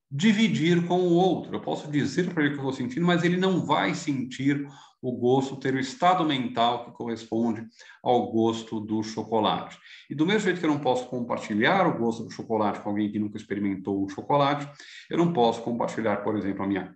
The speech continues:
fé em certa, em um time de futebol, ou em uma religião, ou em qualquer outra coisa, se o outro não tiver o mesmo tipo de,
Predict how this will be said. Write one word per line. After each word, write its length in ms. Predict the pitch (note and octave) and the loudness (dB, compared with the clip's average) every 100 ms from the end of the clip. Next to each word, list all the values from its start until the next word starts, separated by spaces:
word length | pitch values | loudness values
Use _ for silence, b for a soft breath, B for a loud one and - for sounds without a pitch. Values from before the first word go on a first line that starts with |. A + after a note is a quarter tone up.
| _ | _
fé 600 | - - B2+ A#2+ B2 - B B B _ | -20 -2 4 4 2 -6 B B B _
em 140 | G2+ | -8
certa, 640 | G2 - - - F#2+ F2 - B _ | -6 -4 -4 -4 -6 -6 -10 B _
em 80 | G2+ | -4
um 80 | G2 | -4
time 160 | F#2+ | -2
de 80 | G#2 | -4
futebol, 480 | - - F#2+ G2+ G2 | -4 -8 -4 0 0
ou 100 | G2 | 0
em 40 | |
uma 140 | G2 F#2+ | 0 0
religião, 580 | G2 G2 F2 F#2+ G2 F#2+ | -2 -2 -2 -4 -4 -4
ou 80 | |
em 40 | F#2+ | -4
qualquer 340 | - G#2+ - | -4 -6 -6
outra 240 | F#2 - C3+ | -6 -2 -2
coisa, 460 | - A#2+ A#2+ C3+ B B _ | 0 0 0 -2 B B _
se 440 | - - C3+ - - | -4 0 0 -2 -8
o 80 | - | 2
outro 340 | D#3 A2 G#2+ A#2 | 4 4 2 -4
não 100 | A#2 | -4
tiver 340 | A#2 G#2 G#2 | -4 -2 0
o 80 | G#2 | 0
mesmo 500 | G2+ G#2+ G#2 A2 G#2 | 2 0 0 -4 -8
tipo 400 | - G#2 G2+ G#2+ | -6 -6 -4 -8
de, 360 | G2 G#2 G#2 | -2 -2 -2